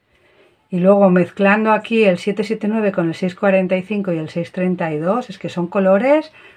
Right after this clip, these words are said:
muy de otoño, pero este rosa, este rosa me parece precioso. Aquí en el medio, de repente. Porque veis que las letras van teniendo diferentes colores. Las letras están en diferentes colores.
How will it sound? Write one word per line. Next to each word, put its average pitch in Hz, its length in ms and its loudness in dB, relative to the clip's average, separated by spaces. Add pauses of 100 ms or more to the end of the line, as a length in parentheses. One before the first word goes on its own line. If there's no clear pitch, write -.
(100)
muy 190 140 2
de 190 100 2
otoño, 208 520 0
pero 170 160 0
este 214 240 0
rosa, 190 540 2 (180)
este - 260 -2
rosa 175 280 -2
me 214 120 0
parece 170 360 -2
precioso. 180 640 -6 (960)
Aquí 185 220 -8
en 180 120 2
el 156 100 -2
medio, 160 380 -2 (200)
de 156 100 -6
repente. 156 480 -2 (580)
Porque 190 360 -2 (640)
veis 233 280 2
que 190 120 2
las 170 180 -2
letras 247 480 0
van 202 160 2
teniendo 208 360 -2
diferentes 175 680 -2
colores. 143 760 -8 (1300)
Las 160 160 -4
letras 196 300 0
están 196 280 0
en 214 120 0
diferentes 175 560 -4
colores. 156 640 -8